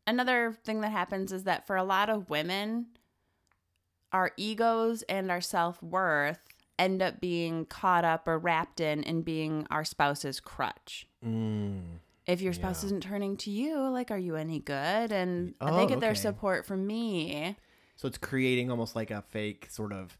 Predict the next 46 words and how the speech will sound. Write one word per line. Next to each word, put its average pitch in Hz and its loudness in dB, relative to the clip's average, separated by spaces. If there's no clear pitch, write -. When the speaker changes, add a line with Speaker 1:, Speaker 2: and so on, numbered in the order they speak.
Speaker 2:
men 123 2
are 135 0
doing 120 0
this 113 -4
and 113 -4
it's 101 -6
unhealthy, 110 -4
but 107 -6
if - -10
they're 113 -2
not 156 -2
doing 120 -2
it, 117 -6
then 110 -6
you're 170 0
unhealthy. 107 -4
Speaker 1:
Yeah. 113 -2
Speaker 2:
And 104 -6
so 123 -2
it's 110 -4
a, 101 -6
it's - -8
a 120 0
cycle. - -2
Speaker 1:
Yes. - -6
And 247 8
men 269 6
are 262 6
also 247 6
taught 202 4
that, 185 6
a 202 -2
lot 196 4
of 185 -2
people 175 -4
are 170 0
taught 170 -4
that 165 0
seeking 208 -2
therapy 175 -2
is 170 0
a 170 -2
form 160 -2
of 147 -6
weakness. 226 -4
Speaker 2:
Mm-hmm. 120 -6